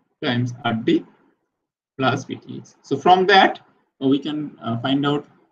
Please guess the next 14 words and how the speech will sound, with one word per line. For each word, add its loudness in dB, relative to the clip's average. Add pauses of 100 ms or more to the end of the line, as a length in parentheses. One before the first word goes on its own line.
(140)
the -4
available 8
range. 6
So 0
now 6
the 2
range 2
is 4
available. 2 (480)
The 2
range 4
is 0
given 0
by, 2